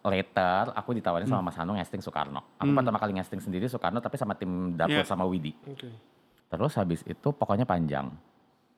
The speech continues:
Speaker 1: Aku syuting Queen Bee. Di
Speaker 2: Hmm.
Speaker 1: Queen Bee aku ketemu Aida Nurmal-, eh, aku syuting Hari Untuk Amanda, sorry.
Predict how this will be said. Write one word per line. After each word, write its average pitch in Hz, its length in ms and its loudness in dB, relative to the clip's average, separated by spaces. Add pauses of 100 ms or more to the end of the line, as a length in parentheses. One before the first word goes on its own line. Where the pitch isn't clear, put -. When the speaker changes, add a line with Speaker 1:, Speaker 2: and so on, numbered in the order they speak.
(320)
Speaker 1:
Aku - 160 -2
syuting 131 320 4
Queen 151 320 6
Bee. 135 240 4 (240)
Di 147 160 8
Speaker 2:
Hmm. 131 80 2
Speaker 1:
Queen 214 240 6
Bee 139 80 4
aku 107 160 -2
ketemu 113 320 0
Aida 92 240 2
Nurmal-, 92 480 2
eh, 117 160 4 (560)
aku - 160 2
syuting 170 240 2
Hari 156 160 4
Untuk 139 160 2
Amanda, 120 320 4
sorry. 73 240 0